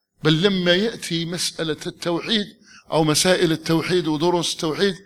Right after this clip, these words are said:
ينبغي أن يأتي إليها وهو كأنه يريد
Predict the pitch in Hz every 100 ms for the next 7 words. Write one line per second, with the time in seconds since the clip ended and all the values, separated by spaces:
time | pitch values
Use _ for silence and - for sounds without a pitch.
0 | _ - _ 143 165 147 151 175 160 147
1 | 180 - - 151 156 170 175 160 151 156
2 | 156 208 302 - _ _ _ _ - 143
3 | 185 180 175 170 165 156 156 180 185